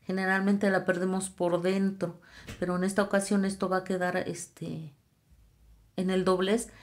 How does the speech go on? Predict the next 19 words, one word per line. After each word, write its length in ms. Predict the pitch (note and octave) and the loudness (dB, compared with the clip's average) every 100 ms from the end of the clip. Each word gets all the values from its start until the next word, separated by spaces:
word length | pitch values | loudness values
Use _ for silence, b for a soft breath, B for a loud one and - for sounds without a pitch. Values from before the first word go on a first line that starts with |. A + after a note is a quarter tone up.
| B B | B B
se 180 | - F#3+ | -2 2
va 120 | F3+ | 2
a 120 | F3+ | 0
perder 560 | G3 F#3+ G3 F#3+ G3+ - | -2 -2 -4 -2 -4 -4
esta 340 | - F#3+ F#3 F#3 | -6 -4 -6 0
parte 280 | F#3 F#3 G3 | -2 0 -4
donde 240 | F3+ E3+ | -2 -6
estamos 400 | - F3+ F3 F3 | -6 -6 -6 -6
también 420 | F3 F3 F3 E3+ | -4 -2 -2 -2
perdiendo 760 | E3+ F3 E3+ E3 D#3+ D#3 D#3+ D#3 | -2 -2 -2 -4 -4 -4 -6 -6
nuestra 560 | D#3 D#3 D3+ - E3 - | -6 -6 -10 -8 -8 -2
hebra. 400 | G3+ G3+ - - b b b b | 0 -2 -4 -16 b b b b
Así, 480 | G#3 A3+ D4 D4+ B B B - | -2 2 2 2 B B B 0
cuanto 1040 | A3+ A#3 A#3+ A#3+ - _ - _ A#3 A#3 | 4 4 2 -2 -12 _ -20 _ -2 0
crean 340 | - D4+ F4+ D4+ | 4 6 6 6
ustedes 520 | B3 - C4 B3+ B3 | 4 4 4 4 2
que 160 | - G3+ | -2 0
sea 240 | A3 A3 | 2 2
suficiente, 1000 | G#3+ G#3 F#3+ - A#3+ B3+ C#4 D#4+ F4+ | 2 -2 -4 -2 0 2 2 0 -2